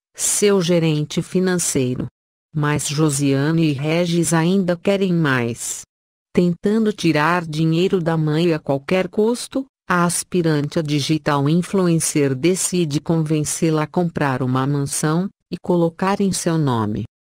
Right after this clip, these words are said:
O casal de golpistas aparece junto na fábrica de bolos para encher a cabeça da empresária.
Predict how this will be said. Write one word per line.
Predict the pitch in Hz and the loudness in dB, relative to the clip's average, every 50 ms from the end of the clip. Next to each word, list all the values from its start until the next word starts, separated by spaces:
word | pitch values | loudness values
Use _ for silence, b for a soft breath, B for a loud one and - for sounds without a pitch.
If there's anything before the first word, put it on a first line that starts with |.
| _ _ _ - | _ _ _ -2
O | 175 | 0
casal | - - 165 160 151 139 - 160 151 151 143 | 2 2 2 2 2 0 0 0 0 0 0
de | 135 151 160 | 0 0 0
golpistas | 139 151 156 160 151 - _ - 196 190 196 - - - 208 180 160 | 2 2 2 2 2 0 _ -4 -2 -2 -2 -2 0 0 0 2 2
aparece | 170 160 - 160 151 143 139 139 135 131 - - 156 | 0 2 2 0 0 2 2 2 0 0 -2 -2 -2
junto | 147 - - 156 165 170 170 - 175 | -2 0 0 0 0 0 0 0 0
na | 165 156 151 | 0 0 -2
fábrica | - - - 143 131 127 143 139 135 - 139 | -2 -4 -2 -2 -2 0 -2 -2 0 0 -4
de | 139 139 160 | 2 2 2
bolos | 156 139 160 170 190 196 196 185 | 2 4 4 4 4 4 0 -2
para | - _ 165 165 156 | -4 _ -2 -2 0
encher | 156 160 156 - - - 190 180 180 180 | 0 -2 -2 -2 -2 0 0 2 2 2
a | 185 180 180 | 2 0 0
cabeça | 175 _ - 170 156 147 175 196 220 - - 202 | -2 _ -2 -2 2 4 4 4 4 4 0 -2
da | 170 160 | 0 0
empresária. | 165 170 165 - 156 156 156 147 - 151 135 127 120 107 117 107 | 0 0 0 0 0 0 2 2 2 0 0 0 -2 -2 -4 -4